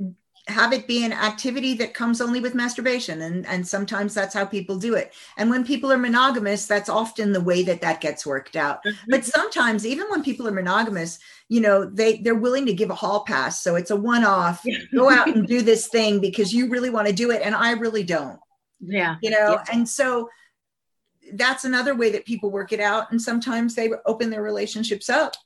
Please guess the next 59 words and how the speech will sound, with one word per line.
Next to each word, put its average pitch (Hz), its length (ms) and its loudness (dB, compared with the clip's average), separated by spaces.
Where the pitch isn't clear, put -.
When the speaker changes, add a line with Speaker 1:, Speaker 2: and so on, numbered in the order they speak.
Speaker 1:
And 208 120 2
Speaker 2:
Yeah. 214 140 2
Speaker 1:
other 240 160 2
times, 226 360 -2
if 208 140 -4
you've 208 140 -6
got 285 320 4
open 220 260 2
relationships, 208 720 0
you've 226 100 -4
got 220 160 0
a 214 80 0
partner, 220 460 -2
you 247 160 2
know, 190 120 4
I, 233 360 4
I 226 200 4
certainly 175 360 -6
in, 170 200 -4
in 170 220 -4
my 175 160 -2
following 165 400 -2
knows 175 280 2
that 160 100 -2
I'm 156 220 -6
in 151 320 -10
more 160 180 -4
than 151 160 -6
one 151 160 -8
relationship. 139 680 -6
Every, 156 260 -4
everything's 170 400 -4
above 156 320 -4
board. 135 340 -8
Um, 202 180 2
Speaker 2:
Mm-hmm. 196 120 -6
Speaker 1:
and 220 120 2
I've 240 280 2
got 220 380 2
some 240 280 0
things 196 340 -2
that 190 100 0
I 190 120 4
do 196 140 -4
with 190 160 -4
one 214 200 0
partner 180 380 -2
because 196 540 -2
the 196 100 -14
person 220 320 -6
that 214 100 -2
I 214 140 2
live 269 240 2
with 214 200 0
is 214 120 -8
just 233 180 -10
not 254 180 -2
into 269 280 -6
'em. 165 140 -14